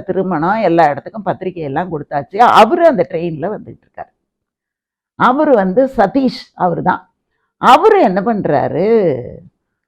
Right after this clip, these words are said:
அந்த தூங்குறவரை பார்க்கறாரு. பார்த்த உடனே அவரை உடனே ஒரு போட்டோ எடுத்து Facebookல போட்டுறாரு.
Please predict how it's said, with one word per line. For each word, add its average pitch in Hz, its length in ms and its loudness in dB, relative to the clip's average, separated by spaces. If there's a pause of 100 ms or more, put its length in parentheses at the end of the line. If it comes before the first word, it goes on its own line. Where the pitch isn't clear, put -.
அந்த 180 300 0
தூங்குறவரை 254 600 2 (100)
பார்க்கறாரு. 135 560 -6 (920)
பார்த்த 302 420 2
உடனே 196 380 2 (720)
அவரை 175 300 4
உடனே 156 460 -2
ஒரு 151 260 -2 (680)
போட்டோ 254 240 2
எடுத்து 185 340 0 (220)
Facebookல 202 480 -6
போட்டுறாரு. - 460 -10